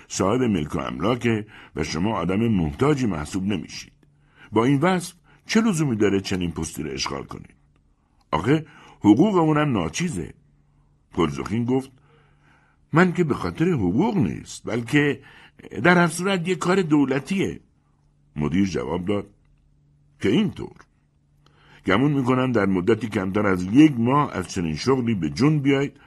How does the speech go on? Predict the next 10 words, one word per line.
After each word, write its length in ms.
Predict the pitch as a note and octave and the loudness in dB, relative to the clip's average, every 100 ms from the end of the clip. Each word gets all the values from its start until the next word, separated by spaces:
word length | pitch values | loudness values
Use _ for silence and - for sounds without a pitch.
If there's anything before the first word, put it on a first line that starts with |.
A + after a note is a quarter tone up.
| - | -8
و 80 | |
از 200 | D#2 D2 | -8 -6
خیر 240 | - A#2+ A2 | -4 -2 0
اون 180 | G#2+ A2+ | 0 2
بگذرید. 460 | D3 G2+ - - _ _ _ _ _ _ _ | 2 0 -12 -18 _ _ _ _ _ _ _
حالون 360 | D#2+ F#2 G2+ G2 | 2 2 2 0
که 260 | A2 G#2+ - - | -2 -4 -8 -14
در 180 | - E2 | -4 -2
حال 180 | D#2+ E2+ | 0 0
حاضر 420 | D#2 D2+ G#2+ C3+ | 0 0 0 -2